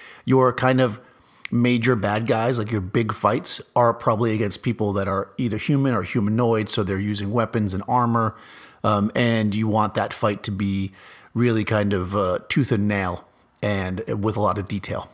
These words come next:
and some finesse. What's kinda cool about this is, and we actually did this when we were doing the test, you can flip back and forth. Like, you could be doing, like, a few of the combats that we tested, I did them both in the man-to-man system and then also in the troop combat.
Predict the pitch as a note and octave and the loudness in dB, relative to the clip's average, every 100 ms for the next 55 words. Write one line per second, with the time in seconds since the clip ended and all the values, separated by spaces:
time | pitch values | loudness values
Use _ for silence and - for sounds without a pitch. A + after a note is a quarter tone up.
0 | _ _ A2 G2 - G2 F#2 F#2 - - | _ _ -4 -2 -2 -4 -4 -6 -4 -6
1 | - - - - _ - - - C#3 - | -8 -18 -20 -20 _ -20 -18 0 0 2
2 | E3+ G3 - F#3 E3+ B2 C3 D3 E3 G#2 | 2 2 0 0 0 0 0 2 2 2
3 | G2+ - - A#2 A#2+ G2+ A#2+ G#2 C#3 G#2 | 0 0 0 2 2 2 0 2 0 0
4 | - G2 G2 G#2 F#2+ - B2 - - - | 0 0 0 0 -2 0 0 0 -8 -20
5 | - - - D3 G#3 D#3+ G3+ G3 A2 A2+ | -20 -20 -2 2 2 2 0 0 -2 -2
6 | G2 E3 - - - G#2+ A2+ A2+ A2 G#2+ | -2 -2 -2 -6 -4 -2 0 -2 -2 0
7 | F3 E3 A#2+ D3+ D3+ A2 G#2+ - - - | 2 2 2 4 4 2 -4 -8 -20 -20
8 | - G#2+ A2 G#2+ D3 D3 A#2 B2+ B2 A#2 | -4 -2 0 2 4 4 2 2 4 2
9 | - D#2+ G#2+ C#3 C3+ - G2 G#2 A#2 G#2 | 2 -2 0 0 0 0 -2 0 -2 0
10 | G#2 F#2 G#2+ A2 - A2+ G#2 G2 G#2 A#2+ | 0 0 0 -2 -2 0 0 0 0 0
11 | C3 C#3 - F3 C3 A2 G#2+ A2 - A#2+ | 0 -2 -2 -2 0 -2 0 -2 -2 -2
12 | G#2+ - G3 - F#2 F#2+ G#2+ - | -2 -2 -2 -2 -2 -4 -8 -10